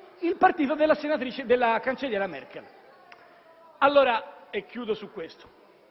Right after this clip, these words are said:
detto abbastanza. Vengo al punto politico.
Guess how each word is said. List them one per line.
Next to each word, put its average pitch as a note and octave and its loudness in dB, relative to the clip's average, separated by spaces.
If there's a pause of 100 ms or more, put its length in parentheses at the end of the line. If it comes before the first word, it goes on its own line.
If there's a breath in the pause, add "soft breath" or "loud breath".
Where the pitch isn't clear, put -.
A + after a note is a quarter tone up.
(720)
detto E3+ -10
abbastanza. E3 -12 (1200)
Vengo C4+ 4
al C4 2
punto C4 0
politico. G#3+ 0